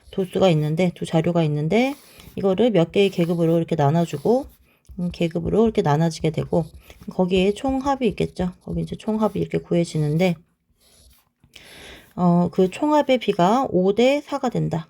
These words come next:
그러면 총합을 이게 오엑스라고 하면은 이거는 사 엑스라고 표현해 줄 수가 있고, 그런데 이 계급, 어떤 계급의 상대 도수는 이 대 삼이다. 여기를 도수라고 해주고 이쪽은 상대 도수라고 해주면은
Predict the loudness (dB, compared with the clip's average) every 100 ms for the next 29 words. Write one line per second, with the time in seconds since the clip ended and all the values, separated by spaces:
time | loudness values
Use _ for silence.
0 | -10 -4 0 0 0 -4 -6 -4 -2 0
1 | 0 0 -2 -2 0 0 0 -2 0 2
2 | 2 2 2 0 0 0 0 -2 -2 0
3 | 0 -4 -16 _ -8 -6 -2 -2 -2 -2
4 | 2 2 0 -4 -2 0 0 -2 -4 -4
5 | -20 -20 -20 -8 -2 2 4 2 2 2
6 | 2 2 2 2 2 2 2 4 4 2
7 | 0 -4 -2 -2 -2 0 -2 0 -2 0
8 | 0 0 0 -4 -6 -20 -10 -4 2 4
9 | 4 2 -6 -2 0 2 2 -2 -4 -4
10 | 0 2 2 -2 -2 -4 -2 -2 -4 -2
11 | 0 -2 -2 -2 0 0 0 0 2 0